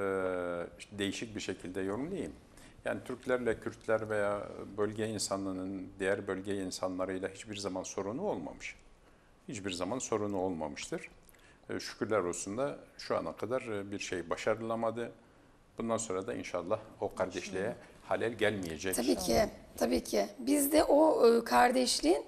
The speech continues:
Speaker 3: yaşam boyu, bizlerden sonra da bu kardeşliğin,
Speaker 2: Gelecek
Speaker 3: e,
Speaker 2: nesil.
Speaker 3: gelecek nesillere örnek teşkil etmesini hedefliyoruz.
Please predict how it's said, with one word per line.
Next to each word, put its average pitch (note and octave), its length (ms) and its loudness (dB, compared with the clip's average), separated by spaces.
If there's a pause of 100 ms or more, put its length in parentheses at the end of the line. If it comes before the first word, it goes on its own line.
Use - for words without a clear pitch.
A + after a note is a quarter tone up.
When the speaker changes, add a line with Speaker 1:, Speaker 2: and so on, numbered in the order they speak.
(360)
Speaker 3:
yaşam B3+ 540 4
boyu, F#3+ 240 6 (460)
bizlerden B3+ 680 8
sonra C#4+ 520 4
da E4 240 6 (380)
bu A#3+ 100 -2
kardeşliğin, C4+ 880 4 (220)
Speaker 2:
Gelecek F3+ 340 -6
Speaker 3:
e, - 80 2
Speaker 2:
nesil. A#3 380 4
Speaker 3:
gelecek C4+ 420 8
nesillere C#4+ 560 6
örnek C#4+ 400 8
teşkil C#4+ 360 2
etmesini D4 760 4 (140)
hedefliyoruz. C#4 720 4